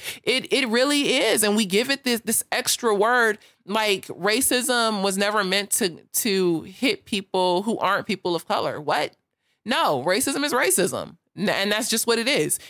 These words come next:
And we should call a thing a thing. Like, one of the things that Krista and I are really big about is defining our terms. What are you saying?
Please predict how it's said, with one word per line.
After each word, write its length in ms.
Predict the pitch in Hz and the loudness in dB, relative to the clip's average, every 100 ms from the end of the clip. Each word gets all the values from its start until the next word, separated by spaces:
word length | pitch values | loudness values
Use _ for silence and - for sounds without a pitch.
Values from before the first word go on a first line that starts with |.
| - | -4
And 100 | 196 | 0
we 60 | 254 | 2
should 140 | 269 | 0
call 240 | - 262 | 2 2
a 40 | 277 | 2
thing 180 | 277 254 | 0 0
a 40 | |
thing. 240 | 247 269 | 0 0
Like, 200 | 220 180 - - - | 2 -2 -6 -14 -2
one 160 | 240 | 0
of 60 | 302 | 0
the 80 | 285 | 2
things 180 | 262 | 2
that 140 | 220 - | 0 0
Krista 200 | 220 220 | 0 2
and 100 | 214 | 0
I 80 | 190 | 2
are 100 | 180 | 2
really 200 | 190 180 | 2 2
big 180 | 190 | 2
about 220 | 254 208 135 | 2 2 2
is 120 | 165 | 0
defining 460 | 170 - 175 208 | -2 0 0 2
our 140 | 202 180 | 0 -2
terms. 440 | - 214 170 143 - _ | 0 0 2 -2 -10 _
What 280 | - 156 233 | -4 0 2
are 80 | 262 | 2
you 220 | 240 233 | 2 2
saying? 580 | - 196 202 143 69 | 2 2 0 0 -4